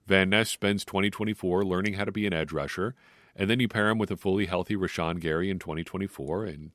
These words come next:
Kingsley or J J Enagbare, as well as maybe your third ru-, edge rusher, and away you go.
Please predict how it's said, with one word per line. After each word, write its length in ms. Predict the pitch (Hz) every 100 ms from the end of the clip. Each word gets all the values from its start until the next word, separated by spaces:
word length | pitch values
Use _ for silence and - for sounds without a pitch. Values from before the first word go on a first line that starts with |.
| _ _ _ -
Kingsley 480 | 90 85 87 95 85
or 100 | 71
J 240 | 78 80
J 240 | 85 80
Enagbare, 540 | 80 76 78 71 90 120 - - _ -
as 160 | 76
well 300 | 76 82 127
as 180 | 107 -
maybe 220 | 85 80
your 140 | 76 76
third 420 | - 92 92 101
ru-, 200 | 98 98 -
edge 240 | 95 101
rusher, 380 | 104 98 117 143
and 220 | 85 76 - _ _ -
away 220 | 90 87
you 120 | 104 131
go. 380 | 135 185 -